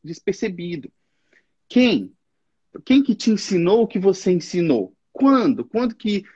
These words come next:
você, é, usaria esse, esse conhecimento novamente? O que você faria diferente hoje? Onde? Entendeu? Essas palavras te ajudam a falar um pouquinho mais, tá? Agora, é,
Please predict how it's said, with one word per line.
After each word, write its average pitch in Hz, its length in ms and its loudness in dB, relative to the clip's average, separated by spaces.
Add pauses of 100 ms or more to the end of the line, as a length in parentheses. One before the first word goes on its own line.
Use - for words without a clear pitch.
(200)
você, 175 640 2 (520)
é, 151 360 0
usaria 185 500 -4
esse, 190 280 -8
esse 156 760 -8
conhecimento 170 720 0
novamente? 151 640 -2
O 170 40 -10
que 262 120 -2
você 262 240 -4
faria 190 400 0
diferente 165 560 -2
hoje? 151 400 0 (320)
Onde? 208 540 0
Entendeu? 196 340 -6 (320)
Essas 147 240 -6
palavras 170 400 0
te - 80 -8
ajudam 214 540 -6
a 214 80 -6
falar 175 260 -4
um 190 80 -6
pouquinho 214 640 -4 (320)
mais, 147 680 -2 (140)
tá? 160 260 -2 (1000)
Agora, 143 500 -2 (420)
é, 135 580 -6